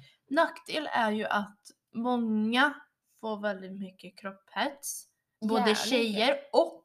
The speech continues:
Speaker 2: Ja.
Speaker 1: killar som är väldigt undangömd. Eh, man kan få, om man har otur, väldigt mycket akne.
Speaker 2: Mm.
Speaker 1: Eh, man kan få bristningar.
Speaker 2: Nej, men det är så mycket i hormoner nu.
Speaker 1: Ja, det är så mycket saker som händer med kroppen och man hänger inte med, så
Speaker 2: Nej.
Speaker 1: vilket gör att man får en sån omställning av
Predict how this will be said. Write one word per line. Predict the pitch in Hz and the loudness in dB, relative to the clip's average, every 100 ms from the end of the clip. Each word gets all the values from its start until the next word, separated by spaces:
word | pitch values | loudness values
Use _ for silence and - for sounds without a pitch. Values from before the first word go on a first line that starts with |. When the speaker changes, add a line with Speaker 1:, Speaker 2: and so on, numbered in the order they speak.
| - | -10
Speaker 2:
Ja. | 233 | -4
Speaker 1:
killar | 226 285 262 254 302 277 | 0 0 6 6 6 2
som | - 233 | -6 -4
är | |
väldigt | 220 202 202 | -4 -6 -6
undangömd. | 208 196 190 233 392 - _ - - - _ | -6 -6 -4 -4 -4 -10 _ -20 -20 -20 _
Eh, | 247 226 | -2 0
man | 233 226 | 0 -2
kan | 240 | -4
få, | 233 220 214 196 190 - | -2 0 2 2 -2 -8
om | 220 | -4
man | 214 214 | -2 0
har | 220 | 0
otur, | 233 214 208 - 233 294 294 | -2 -6 -8 -6 -4 -4 -2
väldigt | 269 226 | -2 0
mycket | 214 214 - | -4 -4 -8
akne. | 240 - - 190 233 330 _ 247 | -8 -10 -16 -8 -8 -8 _ -10
Speaker 2:
Mm. | 226 233 240 _ _ _ _ _ - | -8 -8 -12 _ _ _ _ _ -6
Speaker 1:
Eh, | 226 214 208 202 | -2 0 0 0
man | 220 220 | 0 0
kan | 226 220 | -2 -2
få | 220 196 | -2 -4
bristningar. | 220 240 - - 202 190 196 220 392 - | -2 -2 -4 -6 -4 -2 0 -2 -4 -6
Speaker 2:
Nej, | 277 | -4
men | 285 | -2
det | 277 | -4
är | |
så | 277 254 | -4 -6
mycket | 254 - 220 214 | -8 -8 -4 -4
i | 208 208 | -4 -8
hormoner | 226 214 202 190 175 | -8 -6 -6 -8 -10
nu. | - - | -12 8
Speaker 1:
Ja, | 254 247 247 220 | 10 12 10 4
det | 262 | -2
är | 254 | 0
så | 254 | 0
mycket | 262 277 233 | 0 0 -4
saker | - 240 220 220 | 2 2 2 -2
som | 208 | -2
händer | 220 202 208 | 0 0 -2
med | 226 | -6
kroppen | 226 214 - 220 | -6 -8 -4 -4
och | 220 214 | -2 0
man | 208 208 | 2 0
hänger | 220 220 240 | 0 0 -2
inte | 240 233 | -4 -6
med, | 226 269 214 220 262 | 0 2 2 2 0
så | 240 | -6
Speaker 2:
Nej. | 233 220 | -4 -4
Speaker 1:
vilket | 233 220 | -4 -4
gör | 220 202 202 | -2 -2 -4
att | 202 202 | -6 -4
man | 208 202 | -6 -8
får | - 190 185 185 | -8 -6 -6 -8
en | 196 | -14
sån | 196 202 | -14 -14
omställning | 196 - 185 185 185 | -14 -14 -16 -18 -20
av | - - | -16 -16